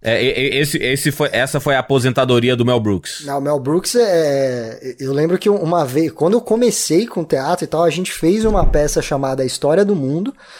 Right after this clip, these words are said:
Speaker 2: e a peça foi inspirada no História do Mundo Parte dois, do Mel Brooks, que a,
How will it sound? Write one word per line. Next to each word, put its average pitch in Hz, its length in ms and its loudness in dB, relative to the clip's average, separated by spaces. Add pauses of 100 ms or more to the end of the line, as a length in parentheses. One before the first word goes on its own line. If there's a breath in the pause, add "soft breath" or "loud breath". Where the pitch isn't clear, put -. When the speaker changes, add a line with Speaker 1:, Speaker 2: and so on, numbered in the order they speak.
(240 loud breath)
Speaker 2:
e 196 80 0
a 214 80 2
peça 151 320 0
foi 156 320 2
inspirada 190 640 2
no 202 60 2
História 185 360 2
do 175 80 2
Mundo 180 240 0
Parte 175 400 -2
dois, 170 320 2
do 123 80 -6
Mel 139 160 0
Brooks, 139 300 -6
que - 160 -2
a, 170 200 -8